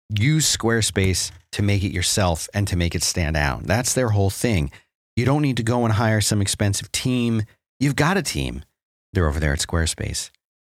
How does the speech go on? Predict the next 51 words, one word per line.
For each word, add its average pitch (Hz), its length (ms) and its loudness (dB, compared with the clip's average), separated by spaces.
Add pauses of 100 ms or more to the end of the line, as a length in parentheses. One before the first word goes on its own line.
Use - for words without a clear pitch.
(360)
Go 127 160 2
check 147 300 0
it 104 80 2
out. 71 280 2 (380)
Special 156 480 2
U 135 160 2
R 101 140 4
L, 85 260 2
squarespace 139 680 0
dot 104 180 0
com 76 420 0 (400)
slash 95 340 2
roadwork. 80 580 -2 (840)
That'll 107 140 2
give 113 160 0
you 98 80 2
a - 20 0
free 113 220 0
trial. 95 500 0 (240)
And 107 80 2
when 113 100 2
you're 104 120 2
ready 110 200 2
to 143 80 2
launch, 117 520 0 (280)
use 127 220 2
the 135 120 2
offer 107 260 2
code 101 340 0
roadwork, 107 540 0
one 101 160 2
word, 80 240 -2 (800)
slash 110 80 -4
roadwork, 82 440 0
and 113 80 2
you 113 60 2
will 117 80 2
save 127 200 0
ten 143 200 0
percent 151 300 0
off 127 120 0
your 123 100 -4
first 131 260 0
purchase 151 320 2
of 131 120 -2
a, 143 240 2
uh, 151 140 2
website 151 460 0
or 214 180 2
a 170 40 0
domain. 165 520 0